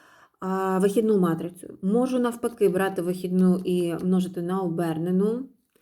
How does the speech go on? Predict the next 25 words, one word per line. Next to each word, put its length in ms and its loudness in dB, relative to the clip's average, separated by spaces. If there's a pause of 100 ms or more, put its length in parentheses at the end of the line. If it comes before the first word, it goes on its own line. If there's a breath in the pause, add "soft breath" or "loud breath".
(280 soft breath)
Я 140 -2
маю 380 4
отримати 600 -4
в 120 -10
будь-якому 600 -6
випадку 640 -8
одиничну 760 -2
матрицю. 600 -6 (160)
Зараз 320 -4
подивимось. 540 -2 (100)
Отримую 420 0
одиничну, 580 -2
видихаю, 560 2
я 80 4
все 180 -6
зробила 400 -4
правильно. 480 -8 (500 loud breath)
Не 140 2
отримую 400 2
одиничну, 600 0 (180)
шукаю 560 -6
помилку. 460 -8 (1300 loud breath)
Так, 360 6 (200)
не 560 4
забуваю, 1200 2